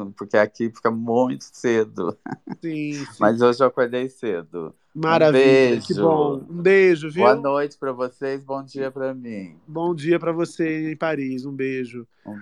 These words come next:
Speaker 2: Olha
Speaker 1: beijo.
Speaker 2: só, vamos ouvir agora Nani do Vigor Nicásio. Tudo bem, Nani?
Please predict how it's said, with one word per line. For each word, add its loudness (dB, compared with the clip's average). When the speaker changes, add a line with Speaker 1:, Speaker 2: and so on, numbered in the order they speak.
Speaker 2:
Olha 2
Speaker 1:
beijo. -8
Speaker 2:
só, -6
vamos -8
ouvir -4
agora -4
Nani -4
do -6
Vigor -2
Nicásio. -8
Tudo -10
bem, 0
Nani? -2